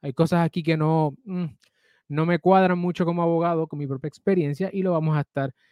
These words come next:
explicando. Así que voy a presentar aquí, eh, la noticia. Bueno, hay varios, varios medios con las noticias.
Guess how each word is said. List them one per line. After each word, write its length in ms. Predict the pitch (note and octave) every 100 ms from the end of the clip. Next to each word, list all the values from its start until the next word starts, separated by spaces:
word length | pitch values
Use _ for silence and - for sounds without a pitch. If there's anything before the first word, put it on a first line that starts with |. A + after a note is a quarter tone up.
| _
explicando. 540 | - C#3 D3+ C3 A2+ A#2
Así 160 | B2
que 100 | G#3+
voy 160 | F3+ F3+
a 60 | G3+
presentar 360 | G3 F#3+ F#3+
aquí, 460 | F#3 - F#3 G3 G3+
eh, 200 | F#3 E3
la 200 | D3+ F3+
noticia. 540 | G3 F#3 G3 F3+ A3
Bueno, 200 | G#3+ D3+
hay 60 | C#3
varios, 500 | B2+ D#3 E3 E3+ - -
varios 200 | D3+ D3+
medios 380 | A#2 F3 F3 D#3+
con 140 | -
las 140 | D3 C#3
noticias. 460 | D#3 C3 A#2+ D#3+